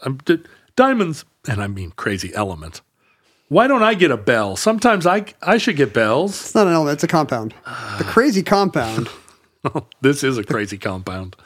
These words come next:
Speaker 1: Um, di-, uh, diamonds are forever, as we've established, but other gemstones come and go. And who's to say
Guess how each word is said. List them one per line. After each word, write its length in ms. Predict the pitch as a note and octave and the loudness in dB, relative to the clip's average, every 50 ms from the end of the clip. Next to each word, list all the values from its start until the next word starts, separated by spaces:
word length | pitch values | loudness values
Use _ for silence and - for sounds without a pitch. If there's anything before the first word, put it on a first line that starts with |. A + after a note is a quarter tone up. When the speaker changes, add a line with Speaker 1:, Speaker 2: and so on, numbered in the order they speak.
| - - - - - - - - - - - | -20 -20 -20 -20 -20 -20 -20 -20 -20 -14 -2
Speaker 1:
Um, 420 | - D3 D#3 D3+ C#3+ C#3 C#3+ C3+ - _ _ - - - - | 0 2 2 2 0 -2 -6 -10 -14 _ _ -20 -20 -12 0
di-, 300 | - G3+ G3+ G3 D#3 E3+ | 2 2 2 2 0 -2
uh, 40 | E3+ | -4
diamonds 640 | D3 C#3+ B2+ A#3 B3 C4+ C#4 B3+ A#3 G#3+ G3+ D#3 E3 | -4 0 0 2 2 2 2 2 2 0 0 0 -2
are 280 | - - D#3+ C#3+ C3+ | 0 2 4 4 4
forever, 520 | - - C3 A#2 G#2 F2 - - - C#3 - _ _ _ _ _ _ _ _ _ _ - | 4 2 0 0 0 -2 -8 -14 -16 -18 -18 _ _ _ _ _ _ _ _ _ _ -2
as 140 | C3+ A#2+ | -2 0
we've 160 | A#2+ A#2 G#2 F#2+ | 2 0 -2 -2
established, 600 | F#2+ - - G2+ E2 - - - - - - - | -4 -6 -6 -8 -8 -10 -16 -20 -20 -18 -6 -2
but 160 | D#3 D3+ - - | -2 -2 0 2
other 240 | F#3+ G#3+ A3+ C4 B3 | 2 2 2 2 -2
gemstones 800 | F#3+ E3 - F3 E3+ E3 C#3 - - D#3 C#3+ C3+ B2+ B2 - _ | -2 -2 -2 0 0 0 -4 -2 0 0 0 0 -2 -6 -10 _
come 480 | - - - B2 C3 C3 C3+ C3+ C#3 - - | -12 -8 -4 -2 -2 -2 -2 -4 -6 -8 -8
and 400 | - G#2 G#2+ G#2+ G#2 G#2 F#2+ - _ - | -8 -6 -4 -4 -4 -6 -8 -12 _ -4
go. 480 | G#2+ G#2+ G#2+ F#2+ - - - F#2+ _ _ _ _ _ _ _ _ _ _ _ - | -2 -2 -2 -4 -8 -14 -20 -20 _ _ _ _ _ _ _ _ _ _ _ -6
And 300 | - C3 B2+ C3 C3 C3 | -2 0 0 0 0 -2
who's 480 | C3+ - - - F3 F#3 G3+ A3 F#3+ - | -6 -8 -4 -2 0 2 2 0 -2 -4
to 120 | - G3+ | -4 -6
say 500 | - - - G#2+ F#2+ F2+ F#2 G#2 C3 D3+ | -4 -2 -4 -4 -4 -4 -6 -8 -10 -10